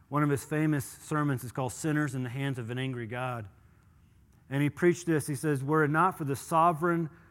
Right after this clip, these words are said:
pleasure of God, the earth would not bear you one moment. For you are a burden to it. The creation groans with you. The creature is made subject to bondage of your corruption.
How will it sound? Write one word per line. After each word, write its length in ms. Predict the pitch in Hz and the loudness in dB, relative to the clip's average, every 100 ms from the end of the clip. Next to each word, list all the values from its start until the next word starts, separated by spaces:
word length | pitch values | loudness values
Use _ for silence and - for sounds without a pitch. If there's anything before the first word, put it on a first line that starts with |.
| _ | _
pleasure 480 | - - 160 160 160 | -8 0 0 0 -2
of 120 | 151 | -2
God, 380 | 123 135 131 120 | 0 4 4 4
the 120 | 117 | 2
earth 340 | 139 160 156 - | 2 2 0 -4
would 200 | 135 123 | -4 -2
not 460 | 123 131 143 120 | -2 -4 -4 -6
bear 300 | 104 123 131 | -6 -2 -2
you 340 | 120 110 120 120 | -2 -2 -2 -4
one 340 | 110 110 110 | -4 -6 -4
moment. 460 | 110 104 101 95 107 - _ _ _ _ _ - _ - - _ _ _ _ _ - | -4 -6 -6 -8 -12 -20 _ _ _ _ _ -20 _ -20 -20 _ _ _ _ _ -4
For 100 | 135 | 4
you 180 | 156 | 6
are 100 | 151 | 6
a 60 | 127 | 4
burden 420 | 98 123 123 110 101 | 2 2 2 -2 -8
to 160 | 101 101 | -10 -10
it. 120 | 104 | -10
The 60 | 120 | -12
creation 600 | - 143 147 156 143 123 | -6 0 2 0 -2 -2
groans 440 | 120 135 139 113 | 0 0 0 -2
with 300 | 113 139 131 | -4 -4 -4
you. 80 | 117 | -6
The 100 | 120 | -6
creature 640 | - 165 175 - 139 117 - - - | -4 0 0 0 -2 -2 -6 -20 -12
is 160 | 156 127 | -6 -2
made 220 | 139 135 | 0 0
subject 520 | - 165 170 175 185 | -2 0 2 0 -2
to 120 | - 131 | -2 -2
bondage 880 | 101 135 139 147 135 127 104 - - - - - | 0 2 4 4 2 -2 -4 -10 -20 -20 -20 -12
of 160 | 123 113 | -4 2
your 160 | 156 | 2
corruption. 720 | 180 135 117 101 - - 98 | 2 -2 -4 -6 -12 -12 -12